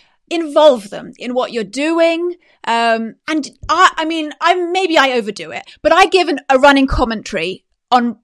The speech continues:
quite a lot of things that I do in <laughs> my life. So when I'm cooking, I'll be talking to the kids, telling them what I'm doing.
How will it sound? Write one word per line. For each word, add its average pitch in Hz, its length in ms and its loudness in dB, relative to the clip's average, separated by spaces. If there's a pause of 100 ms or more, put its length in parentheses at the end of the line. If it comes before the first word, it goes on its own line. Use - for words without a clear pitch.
(140)
quite - 360 6
a 277 80 -2
lot 285 180 6
of 277 100 -6
things 269 220 0
that 247 140 -2
I 233 80 0
do 208 420 -2
in 302 120 -4
<laughs> - 140 -4
my 330 120 4 (100)
life. 311 400 -2 (540)
So 339 220 0
when 349 160 6
I'm 330 100 2
cooking, 320 480 0
I'll 311 160 4
be 330 100 0
talking 349 360 2
to 311 80 -8
the 294 80 -4
kids, 262 520 0
telling 254 340 -4
them 262 100 -4
what 254 120 0
I'm 254 120 -2
doing. 226 520 0